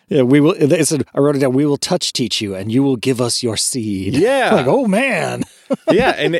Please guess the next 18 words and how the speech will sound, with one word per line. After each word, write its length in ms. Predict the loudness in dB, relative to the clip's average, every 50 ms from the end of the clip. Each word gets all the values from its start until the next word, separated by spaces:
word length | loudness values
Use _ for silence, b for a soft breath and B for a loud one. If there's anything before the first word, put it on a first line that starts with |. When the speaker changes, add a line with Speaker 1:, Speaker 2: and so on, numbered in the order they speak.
| 0
Speaker 2:
and 120 | 0 2 2
it 80 | 2 2
re-, 200 | 2 0 0 0 0
it 80 | -2 0
reminded 460 | 0 0 0 0 0 -2 -2 -2 -2
me 240 | -2 -2 -2 -2 -2
of, 320 | -2 0 0 0 -2 -4
of, 380 | -4 -2 0 0 0 0 0 0
uh, 440 | 0 0 2 0 0 0 0 -2 -2
the 140 | -2 -4 -4
promise 580 | -4 -2 -2 0 0 0 0 -2 -4 -4 -6 -4
that 200 | -2 -2 0 0
is 320 | 2 0 0 -2 -2 -6 -8
the 280 | -6 -4 -2 -2 0
end 240 | 0 0 0 0 0 0
of, 180 | 0 0 0
uh, 460 | 0 0 2 0 0 -2 -4 -6 -8 -10
Highlander, 580 | -8 -6 -4 -2 -2 -2 -2 -2 -4 -6 -6